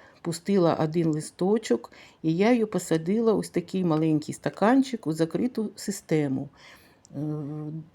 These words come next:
в даний момент ось у мене вже, е,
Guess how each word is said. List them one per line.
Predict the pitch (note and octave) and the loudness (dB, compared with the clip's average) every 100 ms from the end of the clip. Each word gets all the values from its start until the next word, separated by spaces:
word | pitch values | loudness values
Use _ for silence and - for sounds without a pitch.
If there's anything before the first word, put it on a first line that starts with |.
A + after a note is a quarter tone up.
| C5+ B2+ | -20 -10
в | D3 D#3 | -10 -8
даний | F3 A3 D4 C4+ | 0 4 4 6
момент | B3 A3 G#3 F3+ E3+ E3 - | 6 4 2 2 0 -4 -4
ось | E3+ F3 - | -2 -2 -2
у | F3+ | -2
мене | F3+ F3+ E3 | 2 2 2
вже, | C3+ E3 E3+ | 0 -2 0
е, | E3+ | 0